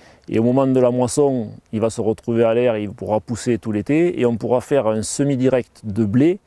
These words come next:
directement dans le, dans le trèfle.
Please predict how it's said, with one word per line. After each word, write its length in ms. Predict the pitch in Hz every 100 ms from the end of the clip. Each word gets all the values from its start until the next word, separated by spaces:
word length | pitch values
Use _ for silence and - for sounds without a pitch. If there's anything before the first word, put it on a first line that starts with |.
| _ _ _ -
directement 500 | 107 131 - 131 143
dans 240 | 139 127
le, 520 | 117 110 107 104 98 98
dans 140 | 110
le 80 | 104
trèfle. 360 | - 131 -